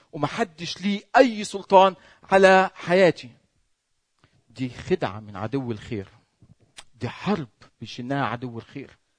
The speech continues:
لأنه عدو الخير مش بيقدر علينا كجماعة. لكن بيعمل إيه؟ بيستخدمنا أو بيحاربنا كأفراد. فعايزك إنك تقول هذه الكلمات، إن الكنيسة ملهاش أي سلطان على حياتي.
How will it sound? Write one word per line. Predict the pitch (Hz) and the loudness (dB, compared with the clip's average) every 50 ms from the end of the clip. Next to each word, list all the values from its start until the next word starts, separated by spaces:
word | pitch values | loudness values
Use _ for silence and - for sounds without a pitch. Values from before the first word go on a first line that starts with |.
| _ _ _ _ _ _ _ _ _ _ | _ _ _ _ _ _ _ _ _ _
لأنه | 123 123 123 - 160 160 151 143 143 139 135 127 127 131 131 - _ _ _ _ _ _ _ _ _ | -4 -2 -2 -2 -4 -4 -6 -8 -8 -6 -6 -6 -8 -10 -12 -18 _ _ _ _ _ _ _ _ _
عدو | - 117 123 160 180 160 | -10 -6 -4 -4 -4 -4
الخير | 139 - - 170 160 | -6 -4 -6 -6 -6
مش | 151 135 117 | -4 -8 -10
بيقدر | - 117 147 175 156 - 127 120 110 | -6 -6 -6 -6 -4 -4 -4 -4 -4
علينا | 117 123 135 131 127 | -4 -6 -6 -8 -8
كجماعة. | - - 113 - 120 107 113 123 120 104 80 - 87 95 107 _ _ _ _ _ _ _ _ _ _ _ _ _ _ _ _ _ _ _ _ - | -10 -10 -8 -8 -6 -6 -6 -6 -8 -8 -8 -12 -18 -20 _ _ _ _ _ _ _ _ _ _ _ _ _ _ _ _ _ _ _ _ _ -4
لكن | 120 127 139 - - 147 131 127 117 | -4 -2 -2 -2 -4 -6 -6 -6 -8
بيعمل | 107 131 139 131 127 123 123 151 | -4 -4 -4 -4 -4 -8 -10 -6
إيه؟ | 147 127 117 113 120 107 _ _ _ _ _ _ _ _ _ _ _ _ _ _ _ _ _ _ _ _ _ _ _ | -6 -6 -6 -6 -10 -16 _ _ _ _ _ _ _ _ _ _ _ _ _ _ _ _ _ _ _ _ _ _ _
بيستخدمنا | 107 107 107 - - - 120 95 - 143 160 165 160 175 185 185 - _ _ | -16 -14 -14 -14 -10 -8 -8 -6 -4 -6 -6 -6 -8 -10 -12 -12 -14 _ _
أو | 117 120 123 | -10 -10 -10
بيحاربنا | 113 - 117 110 107 - - 110 139 151 139 131 120 117 | -8 -10 -10 -10 -10 -10 -8 -6 -6 -6 -6 -8 -12 -12
كأفراد. | 110 - - - 120 - - - 127 123 135 120 104 - - - - - _ _ _ _ _ _ _ _ _ _ _ _ _ _ | -12 -14 -16 -18 -18 -18 -16 -12 -6 -2 -2 -2 -2 -6 -12 -20 -20 -20 _ _ _ _ _ _ _ _ _ _ _ _ _ _
فعايزك | _ - 139 143 185 214 170 180 170 - | _ -4 0 0 2 2 2 0 -2 -4
إنك | 185 151 143 135 - | -6 -6 -6 -6 -8
تقول | - 170 180 165 156 | -8 -8 -6 -2 0
هذه | 156 156 143 143 143 | 0 0 0 -2 -6
الكلمات، | 131 - 147 139 135 131 131 127 123 - | -4 -4 -6 -6 -4 -4 -4 -4 -4 -6
إن | 170 143 | -8 -8
الكنيسة | 143 135 - - 185 220 - - 165 | -10 -10 -10 -12 -12 -10 -10 -10 -6
ملهاش | 165 175 185 - - | -4 -4 -4 -2 -2
أي | 202 190 170 | -4 -4 -4
سلطان | 151 - 151 - - 160 156 | -6 -10 -10 -10 -8 -6 -6
على | 156 165 - | -4 -6 -6
حياتي. | - - 139 131 120 117 - - - | -6 -6 -6 -6 -8 -8 -12 -18 -20